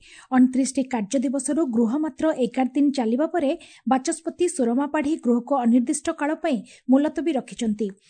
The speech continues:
ଚଳିତ ଅଧିବେଶନରେ ସତର ହଜାର ଚାରିଶହ ଚାଳିଶ କୋଟି ଟଙ୍କାର ଅତିରିକ୍ତ ବ୍ୟୟମଞ୍ଜୁରୀ ବିଲ୍ ଗୃହର ଅନୁମୋଦନ ଲାଭ କରିଛି। ଚଳିତ ଅଧିବେଶନରେ ଗୃହରେ ବନ୍ଦେ ମାତରମ୍ ଗୀତର ଶହେ ପଚାଶ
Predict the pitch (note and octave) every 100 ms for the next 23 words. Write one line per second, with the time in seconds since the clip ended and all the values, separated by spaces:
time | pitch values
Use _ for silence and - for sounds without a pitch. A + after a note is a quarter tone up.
0 | - - C#4+ D#4+ F#4+ E4 C#4 D4 D4+ D4
1 | D4+ E4+ B3+ - C4+ C4 A#3+ - - C4
2 | A3+ A#3 B3+ B3 B3 B3+ C4 D4+ D4+ D#4
3 | C#4+ D4+ D#4+ - G3+ C4+ C4+ - C#4+ A3
4 | A3+ A#3+ B3+ C#4+ A3+ B3 C#4 - A#3 B3
5 | A3+ A#3 A#3+ C4+ C4 B3 D4 A3 G#3+ B3+
6 | G3+ - G3+ F#3+ - - - B3 A#3 A#3+
7 | G#3+ A3 A#3 B3+ A#3+ E4 E4 A3+ A#3 D4+
8 | A#3+ - - - C4 B3 D4+ C#4 B3+ B3+
9 | D#4 D#4+ D#4 E4+ D4 D4+ C4+ A3+ B3+ B3+
10 | B3+ D#4